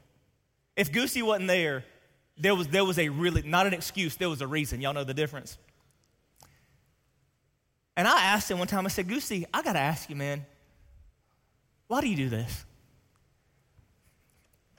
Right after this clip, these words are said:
And he sat down in a chair and he said, "I do this, Matt, 'cause I know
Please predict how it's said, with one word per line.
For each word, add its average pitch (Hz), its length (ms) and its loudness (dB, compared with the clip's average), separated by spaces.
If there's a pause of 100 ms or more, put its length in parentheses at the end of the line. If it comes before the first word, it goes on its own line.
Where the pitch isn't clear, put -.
(540)
And 156 80 -2
he 160 40 0
sat 220 260 2
down 190 160 4
in 170 80 -6
a - 20 -8
chair 175 140 0
and 160 80 2
he 160 40 -2
said, 160 160 -2
"I 156 60 4
do 165 160 -2
this, 160 200 -4
Matt, 151 220 -4
'cause 147 160 -4
I 139 60 0
know 135 360 -6